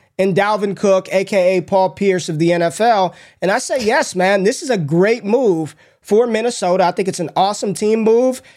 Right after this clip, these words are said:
What I think this, what happens with Hawkinson, shit, they didn't use the tight end before he got there. So I don't think he's just gonna be peppered with targets. Uh, they, they never used Irv Smith. Very, very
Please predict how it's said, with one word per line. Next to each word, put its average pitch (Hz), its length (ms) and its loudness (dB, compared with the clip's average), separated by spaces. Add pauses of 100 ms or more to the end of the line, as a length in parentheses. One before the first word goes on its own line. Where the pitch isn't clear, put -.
(300)
What 175 500 0 (200)
I 202 180 0
think 202 380 -2
this, 208 400 -2
what 202 360 -2 (220)
happens 208 580 -4
with 202 360 0 (300)
Hawkinson, 262 580 -2
shit, - 240 -6
they 247 100 0
didn't 240 220 -2
use 233 160 0
the 233 80 -4
tight 269 260 0
end 285 140 2
before 359 340 0
he 247 60 2
got 165 260 -2
there. 131 180 -4
So 180 160 -2
I 202 80 2
don't 233 160 0
think 202 160 -2
he's 220 160 0
just 196 140 -6
gonna 226 140 0
be 190 100 0
peppered 220 460 -2
with 185 100 -2
targets. 220 560 0 (420)
Uh, 214 340 -2 (540)
they, 185 180 -2
they 214 200 -2
never 269 240 -2
used 285 240 0
Irv 285 200 2
Smith. 285 380 0
Very, 220 540 0
very 269 580 0